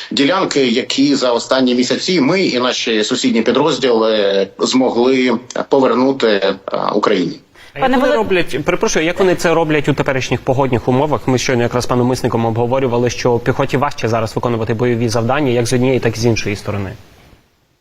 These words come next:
Speaker 1: Вони ходять, е, ходять, е, складно, довго, повільно, е, багато кілометрів, е, несучи все на собі. Е, з огляду на те, що, в принципі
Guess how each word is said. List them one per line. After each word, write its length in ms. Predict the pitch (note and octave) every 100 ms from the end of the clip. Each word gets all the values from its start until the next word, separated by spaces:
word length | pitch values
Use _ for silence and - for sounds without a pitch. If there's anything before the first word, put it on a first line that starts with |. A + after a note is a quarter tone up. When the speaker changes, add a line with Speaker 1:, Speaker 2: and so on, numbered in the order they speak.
| _ _ _ _ _ _ _ - -
Speaker 1:
Вони 400 | D#3 F#3 A#3+ G#3
ходять, 600 | - E3 D3+ F#3 G#3 - D3
е, 200 | B2+ A#2+
ходять, 640 | E3 F3 D3 C3+ - -
е, 280 | A2 A2 G#2 G#2 G#2
складно, 480 | - C3+ E3+ D#3+ C#3
довго, 380 | C3 D#3 B2 A#2+
повільно, 640 | A2+ G#2+ C#3+ B2+ A#2 A2 - - - - -
е, 40 | A2+ G#2+ G2 F#2+
багато 340 | G2+ A#2 C3+ A2+
кілометрів, 880 | C3 A#2 A#2+ D#3 B2+ B2 - - -
е, 380 | A2 G#2+ G2+ G2+ - - -
несучи 520 | A#2 A#2+ C3 B2 - A2
все 300 | - C3 A#2
на 120 | G#2+
собі. 400 | - E3+ D3 C3+
Е, 160 | A#2+ - - _ - A#2 A2
з 100 | A2
огляду 280 | D3+ D3+ C#3+
на 120 | C#3
те, 180 | E3 D3+
що, 360 | - C3+ B2+
в 140 | A#2 -
принципі 1000 | - D#3 E3 - C3+ C3+ B2+ A#2+ A#2+